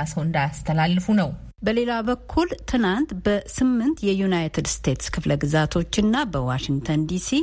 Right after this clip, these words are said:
Speaker 2: መራጮች የእርስ በርስ አካላዊ ርቀታቸውን በመጠበቅ ወጥተው ቁልፍ በሆኑ ቅድመ ምርጫዎች ድምጻቸውን ሰጥተዋል። ይህም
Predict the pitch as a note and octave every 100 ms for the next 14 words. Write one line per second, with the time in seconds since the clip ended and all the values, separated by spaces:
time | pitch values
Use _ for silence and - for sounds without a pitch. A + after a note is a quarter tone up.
0 | - - D3+ E3+ A3 G#3+ C4 - - -
1 | - - A3+ A#3+ - A3+ A3 - F#3 F3+
2 | F#3 E3+ D#3+ D#3 D3+ D3 C3+ - B2+ -
3 | C#3 C3 C#3+ E3 E3+ - F3+ G3+ F#3+ A3
4 | A3 - C#4 C#4 - B3 C4 - F3+ F3+
5 | F3+ G3+ B3 E3 C#3 C3+ C3 D3+ - F#3
6 | A3+ - G#3 A3+ G#3+ - A#2+ - A#2+ C3
7 | - E3+ - A#2 A2+ - - F#3+ G3 A#3